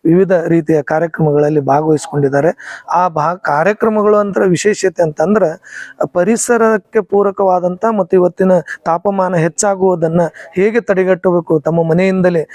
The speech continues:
ಮಹಿಳೆಯರೇ ಎಲ್ಲವನ್ನು ಮಾಡಿದರೆ ಇಡೀ ಪರಿಸರದ ವ್ಯವಸ್ಥೆ ಸುಧಾರಣೆ ಮಾಡಲಿಕ್ಕೆ ಸಾಧ್ಯತೆ ಆಗುತ್ತದೆ ಅನ್ನುವಂಥ ನಿಟ್ಟಿನೊಳಗ ಈ ಅಭಿಯಾನ, ಪರಿಸರ ಅಭಿಯಾನ ಸಮಿತಿಯವರು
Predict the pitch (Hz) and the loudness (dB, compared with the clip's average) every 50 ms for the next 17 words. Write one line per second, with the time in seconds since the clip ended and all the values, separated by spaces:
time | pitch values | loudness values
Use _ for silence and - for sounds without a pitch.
0 | - - - - 170 180 196 220 233 233 220 220 226 226 208 196 185 190 202 208 | -18 -16 -4 0 2 2 4 4 2 2 2 2 2 2 2 4 4 4 4 4
1 | 202 202 196 196 196 185 180 175 175 180 180 180 190 196 175 147 - - - - | 4 2 2 2 0 0 0 0 2 2 2 4 4 4 2 2 0 -8 -20 -8
2 | _ - 170 220 247 254 - 202 190 196 180 - 202 185 190 185 180 175 170 170 | _ 0 2 4 4 4 2 2 2 2 2 0 2 2 2 2 2 2 4 4
3 | 180 180 - - - 160 - - 160 170 175 170 170 175 170 165 156 151 160 160 | 4 2 0 0 -2 -2 0 0 0 0 0 2 2 0 2 2 2 0 0 -2
4 | 156 - 156 139 - - - - - - 151 156 160 165 190 170 - 233 226 160 | -2 -2 -2 -4 -4 -8 -12 -10 -6 -4 -4 -4 0 0 -2 0 0 -2 0 0
5 | 160 170 190 190 208 214 208 - _ _ - 180 170 180 175 175 175 165 165 165 | 0 0 0 2 2 2 2 0 _ _ -2 0 2 0 2 2 0 0 0 0
6 | - 151 165 190 208 - - 214 185 160 156 175 196 180 151 139 - - - - | -2 0 0 0 -2 0 -2 0 0 2 0 0 0 0 -2 -4 -4 -10 -20 -20
7 | - _ - 160 156 147 143 147 180 185 175 - - 165 185 175 - 208 202 196 | -12 _ 0 2 2 2 2 2 0 0 0 -2 -2 -2 -2 0 0 2 2 2
8 | 180 165 175 170 165 170 165 156 - 151 165 170 160 - 170 151 151 170 185 175 | 2 2 2 0 2 0 0 0 0 2 2 2 2 2 2 2 4 4 2 2